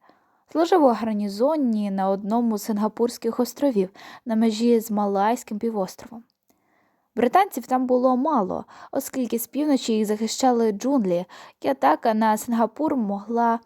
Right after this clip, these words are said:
на їх думку, розпочатися хіба що з моря. Проте японці таки пробралися через джунглі і почали атаку з півночі.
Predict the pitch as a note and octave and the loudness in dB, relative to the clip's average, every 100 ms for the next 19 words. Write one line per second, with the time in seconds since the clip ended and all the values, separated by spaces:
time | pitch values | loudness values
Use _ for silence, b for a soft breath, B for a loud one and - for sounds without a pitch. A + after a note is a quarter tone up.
0 | B B B A3+ A3+ A3 G#3+ A#3+ A#3 A3 | B B B -2 0 0 0 0 0 -4
1 | - A3+ D4+ C#4+ B3 - - - B3 A#3+ | -4 -2 0 0 0 -4 -6 0 2 2
2 | A#3+ G#3 A#3 A3+ - A3 G#3 A#3+ B3 A3+ | -2 0 0 0 -4 -4 -4 -6 -4 -4
3 | E3 A3 b b b b b b E4+ D#4+ | -6 -14 b b b b b b 0 2
4 | B3+ G#3+ - C#4+ D4+ - A3+ A#3+ A#3 B3 | 2 2 0 0 0 -4 -2 -2 -4 -4
5 | A3+ A3+ C4 C4+ A#3 G3 G3 G3+ G3 G3 | -4 -2 -2 2 2 2 -4 -4 -4 -4
6 | G3 A3+ C#4 A3+ G#3 G3+ G3+ A#3 A#3 A3 | -4 -2 0 -2 -2 -6 -4 0 2 2
7 | F#3+ G3+ B3 C4+ A3+ - - G#3+ F#3+ G3 | 0 0 -2 -2 -6 -8 -10 -10 -10 -16
8 | - | -18